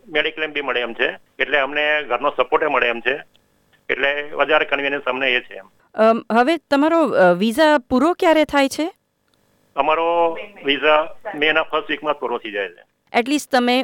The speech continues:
Speaker 2: ઓફિશિયલી અહીંયા રહી શકો છો, વિઝા
Speaker 1: હા.
Speaker 2: રે-, નવો, અ, રિન્યુ કરાવવાની જરૂર નથી પડી.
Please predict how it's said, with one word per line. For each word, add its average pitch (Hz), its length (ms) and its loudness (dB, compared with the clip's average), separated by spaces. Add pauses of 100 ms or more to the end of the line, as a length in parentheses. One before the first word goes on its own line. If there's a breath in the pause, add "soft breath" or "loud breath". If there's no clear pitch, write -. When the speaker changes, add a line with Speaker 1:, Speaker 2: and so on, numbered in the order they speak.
Speaker 2:
ઓફિશિયલી 262 640 2
અહીંયા 240 260 2
રહી 214 320 4
શકો 175 360 2
છો, 220 320 0
વિઝા 202 460 2
Speaker 1:
હા. 247 260 4
Speaker 2:
રે-, 214 220 4
નવો, 220 320 4
અ, 196 280 0
રિન્યુ 214 300 2
કરાવવાની 208 420 2
જરૂર 190 260 2
નથી 165 280 -2
પડી. 156 340 -2